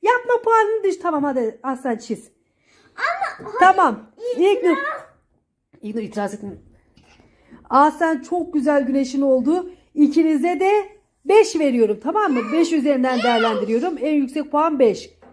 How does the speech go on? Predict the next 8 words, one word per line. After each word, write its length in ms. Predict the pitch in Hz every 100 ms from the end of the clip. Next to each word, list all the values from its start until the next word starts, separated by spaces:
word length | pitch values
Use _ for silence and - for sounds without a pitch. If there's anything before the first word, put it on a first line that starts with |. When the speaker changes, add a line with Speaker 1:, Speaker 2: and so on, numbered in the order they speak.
| -
Speaker 1:
Tamam 300 | 269 330 359
mı? 240 | 226 175 - _ _ _ _ _
Şimdi 460 | - - 330 311 370
silin. 500 | 359 320 220 151 - _ _ _ _ _ _ _ _ _ _ _ _ _ _
Evet, 400 | - 302 294 233
şimdi 260 | - 330 311
ikinciyi 480 | 320 320 294 285 320
söylüyorum. 680 | 320 269 233 247 330 320